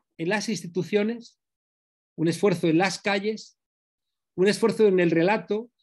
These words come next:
y un esfuerzo irracional que la ciencia política tiene dificultades para entender, pero que es esencial, que es un esfuerzo en la alegría. Es decir, que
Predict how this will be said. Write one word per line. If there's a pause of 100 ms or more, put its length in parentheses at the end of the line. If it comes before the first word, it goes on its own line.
(280)
y
un
esfuerzo
irracional (960)
que
la
ciencia
política
tiene
dificultades
para
entender,
pero
que
es
esencial,
que
es
un
esfuerzo
en
la
alegría. (1000)
Es
decir,
que